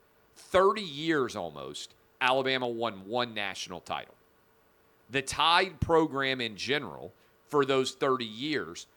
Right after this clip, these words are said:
was often very mediocre. And so what Nick Saban has done at Alabama is incredible, but I think it's about Nick Saban. I don't think it's about Alabama.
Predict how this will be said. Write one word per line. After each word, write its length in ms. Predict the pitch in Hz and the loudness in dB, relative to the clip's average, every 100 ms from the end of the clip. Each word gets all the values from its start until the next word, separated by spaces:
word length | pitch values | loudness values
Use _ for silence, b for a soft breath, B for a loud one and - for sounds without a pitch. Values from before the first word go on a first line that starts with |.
| _ 104 | _ -4
was 200 | 123 120 | -2 2
often 420 | 135 151 160 135 | 2 0 -2 -4
very 320 | 117 123 120 | -2 0 -2
mediocre. 580 | 110 101 92 76 - - _ _ _ _ _ b b b - | -6 -8 -8 -8 -12 -20 _ _ _ _ _ b b b -2
And 180 | 143 139 | -2 2
so 480 | 160 147 143 139 139 _ | 2 4 4 2 -4 _
what 220 | 143 147 165 | -2 -2 2
Nick 180 | 202 | 0
Saban 420 | - 185 180 180 143 | 2 4 4 2 0
has 220 | 143 110 | 0 0
done 220 | 135 135 | 0 0
at 80 | 123 | 2
Alabama 540 | 120 117 113 123 123 | 2 2 0 0 -2
is 220 | 104 113 | -4 -6
incredible, 760 | 101 95 - 156 165 104 71 67 b b b - | -8 -12 -2 2 2 0 -6 -16 b b b -4
but 120 | 127 | 0
I 100 | 123 | 2
think 260 | 117 170 175 | 0 -4 -6
it's 140 | - | -4
about 400 | 180 147 143 127 | -2 0 0 -2
Nick 160 | 131 - | -8 -8
Saban. 560 | - 156 143 110 71 67 _ _ _ - | -6 -2 -2 -4 -12 -20 _ _ _ -12
I 60 | |
don't 420 | 110 139 147 160 | -6 -2 -2 -4
think 240 | - 143 139 | -8 -8 -8
it's 120 | - | -8
about 280 | 110 110 104 | -4 -2 0
Alabama. 540 | 101 87 85 78 62 | 0 -2 -6 -10 -14